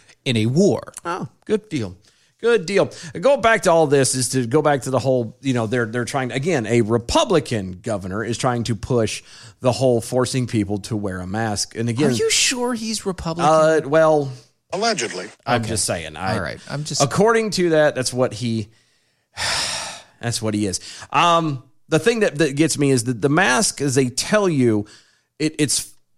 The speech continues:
Speaker 2: actually is to protect everyone else. It does nothing for you.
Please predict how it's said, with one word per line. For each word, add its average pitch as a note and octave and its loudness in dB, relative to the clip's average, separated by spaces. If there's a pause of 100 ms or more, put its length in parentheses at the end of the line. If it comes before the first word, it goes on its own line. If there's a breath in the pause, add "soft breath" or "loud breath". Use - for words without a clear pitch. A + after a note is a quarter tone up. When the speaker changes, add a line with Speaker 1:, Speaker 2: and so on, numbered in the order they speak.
(260)
Speaker 2:
actually E3 4
is C#3+ 2
to E3+ 0
protect C#3+ 0
everyone A2+ 2 (460 soft breath)
else. G#2 2
It A2+ 0
does C3 2
nothing A#2+ 0 (140)
for A2+ 0
you. G#2+ 0